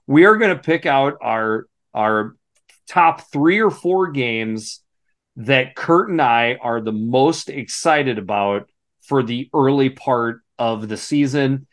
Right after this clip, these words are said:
and just kinda give you an idea of why we are so excited about them.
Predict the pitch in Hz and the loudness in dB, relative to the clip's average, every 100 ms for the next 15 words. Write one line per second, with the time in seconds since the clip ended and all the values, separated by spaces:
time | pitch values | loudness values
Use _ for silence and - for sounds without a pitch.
0 | _ - 135 147 147 180 175 147 110 156 | _ -4 -2 0 -2 0 0 0 0 0
1 | 170 175 170 170 135 123 123 113 127 127 | 2 2 2 2 -2 -2 -2 -4 -4 -2
2 | 113 107 110 110 117 113 117 120 131 131 | -2 -6 -8 -2 2 4 4 4 0 -4
3 | _ _ _ 117 131 135 117 - 143 135 | _ _ _ -4 0 2 0 0 0 0
4 | 110 - 117 120 123 117 117 117 127 120 | -2 -2 -2 -2 -4 0 0 0 -2 -2
5 | 123 | -4